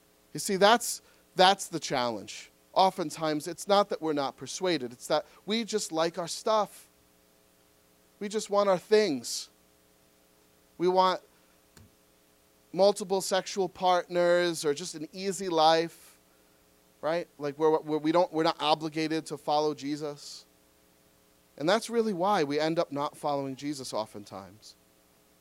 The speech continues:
So he can't admit he's crazy, but he doesn't <laughs> want to turn from his sin and follow. No, no, okay, so we looked at the,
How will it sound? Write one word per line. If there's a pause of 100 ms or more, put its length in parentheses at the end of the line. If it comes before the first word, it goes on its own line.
(880)
So
he
can't
admit
he's
crazy,
but (160)
he
doesn't
<laughs>
want
to
turn
from
his
sin
and
follow. (180)
No,
no,
okay,
so
we
looked
at (540)
the,